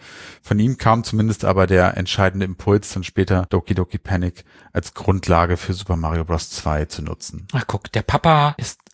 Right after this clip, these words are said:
Speaker 2: auch dabei gewesen, irgendwie.
Speaker 1: Ja.
Speaker 2: Also er hat zumindest seinen Segen gegeben. Das ist doch schön.
Speaker 1: Mhm.
Speaker 2: Und das war auch gut so, denn wir erinnern uns, die ursprüngliche Version von Super Mario Bros. zwei, also The Lost Levels bei uns,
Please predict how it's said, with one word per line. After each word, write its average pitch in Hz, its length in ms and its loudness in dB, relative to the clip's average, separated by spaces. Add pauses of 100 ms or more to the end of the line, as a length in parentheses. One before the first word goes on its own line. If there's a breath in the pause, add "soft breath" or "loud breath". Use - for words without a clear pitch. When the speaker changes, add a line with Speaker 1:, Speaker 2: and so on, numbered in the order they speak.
(100)
Speaker 2:
auch 120 340 0
dabei 107 360 -2
gewesen, 107 360 -4
irgendwie. 123 500 2 (160)
Speaker 1:
Ja. - 320 0 (100)
Speaker 2:
Also 110 120 -6
er - 20 -2
hat - 100 -6
zumindest 151 260 4
seinen 143 160 6
Segen 131 280 4
gegeben. 117 580 -4
Das 170 120 -2
ist - 40 -16
doch 185 80 -2
schön. 110 440 -2 (120)
Speaker 1:
Mhm. 113 400 -6 (400 loud breath)
Speaker 2:
Und 135 140 2
das 135 80 0
war 151 80 4
auch 131 160 4
gut 196 240 0
so, 151 220 0
denn 175 300 4
wir 139 120 2
erinnern 165 260 4
uns, 139 240 0
die 127 100 -8
ursprüngliche 135 460 -4
Version 123 400 2
von 135 160 -2
Super 131 240 -4
Mario 131 300 -2
Bros. 120 240 -6
zwei, 123 520 -4 (100)
also 123 280 -10
The 123 100 -4
Lost 123 240 0
Levels 127 360 2
bei 165 100 2
uns, 180 440 6